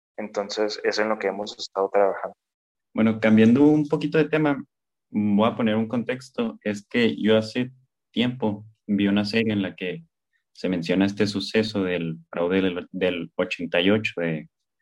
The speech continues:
Speaker 2: de lo de Salinas y de Cuauhtémoc Cárdenas.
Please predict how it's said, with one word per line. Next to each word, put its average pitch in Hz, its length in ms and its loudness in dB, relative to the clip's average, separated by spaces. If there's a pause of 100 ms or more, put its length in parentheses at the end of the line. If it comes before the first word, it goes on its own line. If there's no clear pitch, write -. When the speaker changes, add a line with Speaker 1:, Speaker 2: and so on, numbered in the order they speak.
(200)
Speaker 2:
de 98 120 4
lo 92 100 2
de 90 80 2
Salinas 120 920 2
y 92 220 0
de 85 380 -2 (680)
Cuauhtémoc 101 500 4
Cárdenas. 110 600 2